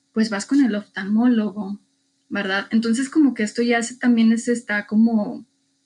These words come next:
eh, sucediendo también en el área de la, de la psicología. Y, y eso es, eso es muy interesante. Me parece que sí es, sí es un avance, o al menos también yo, es lo que yo he visto últimamente, en, en, en especial en este año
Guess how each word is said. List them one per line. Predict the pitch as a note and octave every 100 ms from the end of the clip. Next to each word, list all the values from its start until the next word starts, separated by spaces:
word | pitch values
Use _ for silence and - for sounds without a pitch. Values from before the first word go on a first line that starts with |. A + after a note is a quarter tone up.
| _ - _ _ _
eh, | F#3+ F3+ - - -
sucediendo | A#3+ A3+ G#3 F#3+ F#3+ A#3+ C4 G#3+
también | G3 G3 G3
en | G#3+
el | G#3+ F#3+
área | F#3 G3
de | A#3+
la, | G#3+ - - - - _
de | G#3+ G#3
la | G3+
psicología. | F#3+ - F#3 F3+ - - E4 G#3 - _ -
Y, | G#3 G3+
y | -
eso | B3 F4+
es, | F4+ - - _ -
eso | A#3 C#4+
es | C#4 -
muy | A#3 A3+
interesante. | A3+ G#3+ F#3 G3 A3+ G#3+ G#3+ G3
Me | G3+
parece | - G#3 G3+ A#3
que | A#3
sí | A3+ G3+
es, | G3+ - _ _ _ _ -
sí | C#4
es | C4
un | B3
avance, | G3+ G3 G3 A#3 A3
o | G3
al | G3
menos | G3 G#3 A3+
también | A3 G#3+ G#3
yo, | G#3
es | A3+ A#3
lo | C4
que | A3+
yo | G3
he | G3
visto | F#3+ F#3+ - G#3+ G#3+ A3 _ _ _ _ _ _ _ _
últimamente, | - G#3 - G3+ F#3+ G3 B3 B3 G#3+
en, | G3+ -
en, | G3 G3 -
en | G#3+
especial | G#3+ G3+ B3+ C#4+
en | A3
este | A3 G3+
año | G3 G#3+